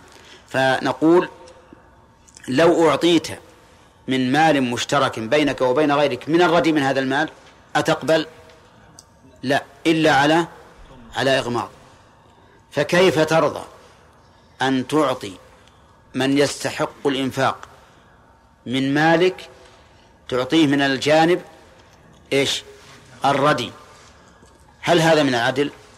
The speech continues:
ليس من العدل، علماً بأنك إذا أعطيته من الردي فإنما أعطيت نفسك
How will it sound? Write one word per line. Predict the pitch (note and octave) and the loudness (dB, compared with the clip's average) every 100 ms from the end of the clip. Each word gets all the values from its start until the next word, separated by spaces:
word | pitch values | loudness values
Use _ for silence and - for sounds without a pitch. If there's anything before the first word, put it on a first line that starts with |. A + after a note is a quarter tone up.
| - - - - - - - - | -20 -20 -20 -20 -20 -20 -12 -2
ليس | F3 D#3 | 0 0
من | D3 | -2
العدل، | B2+ A#2 - - - - - - - - - - | -2 -4 -8 -20 -20 -20 -20 -20 -20 -20 -20 -4
علماً | C#3+ F#3+ F3+ C3+ G2+ - - - - - - - | 0 2 2 0 -4 -18 -20 -20 -20 -20 -20 -4
بأنك | C#3 - E3+ E3+ E3 D3 | -2 0 2 2 0 0
إذا | C#3 C#3+ C3+ | -2 0 2
أعطيته | C#3 C3+ C3 E3+ E3 D3 D3 | 2 2 2 0 2 0 2
من | D3 | 2
الردي | C#3 D3+ E3 F3+ - - - - _ _ _ | 2 2 0 -2 -8 -20 -20 -20 _ _ _
فإنما | - D3+ D3+ D#3 | -4 0 2 2
أعطيت | E3 D#3 F3+ F#3 | 2 2 0 -2
نفسك | F3+ - - | -2 -6 -14